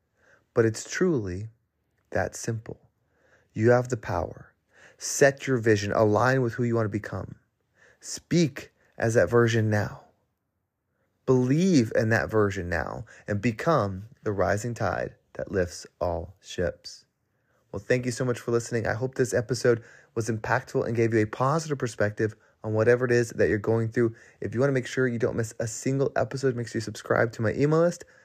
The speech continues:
There's a link down below. It will keep you up to date with every single episode. And if you want to follow me on social media, there's my Instagram and TikTok down below. I appreciate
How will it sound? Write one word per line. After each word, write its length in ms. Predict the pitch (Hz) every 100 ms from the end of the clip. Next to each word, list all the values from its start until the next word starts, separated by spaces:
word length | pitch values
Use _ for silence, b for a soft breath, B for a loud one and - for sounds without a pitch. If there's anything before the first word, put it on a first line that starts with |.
| b
There's 140 | 123 117
a 20 |
link 160 | 147
down 160 | 165 165
below. 260 | 143 117 110
It 80 |
will 100 | 110
keep 240 | 110 165 156
you 80 | 131
up 120 | -
to 80 | 107
date 220 | 98 -
with 180 | 98 - b b b -
every 220 | 135 165
single 240 | - 156
episode. 440 | - - 110 110 107
And 80 | 101
if 140 | 98
you 60 | 117
want 100 | 120
to 40 |
follow 180 | 117 120
me 100 | 113
on 120 | 101
social 340 | - 123 117
media, 280 | 117 117 120 b b b -
there's 160 | 101
my 80 | 87 -
Instagram 420 | 127 - 123 120
and 100 | 107
TikTok 440 | 110 120 - 110 - b b -
down 200 | 113 123
below. 280 | 120 113
I 100 | 101
appreciate 480 | 104 - 113 113 101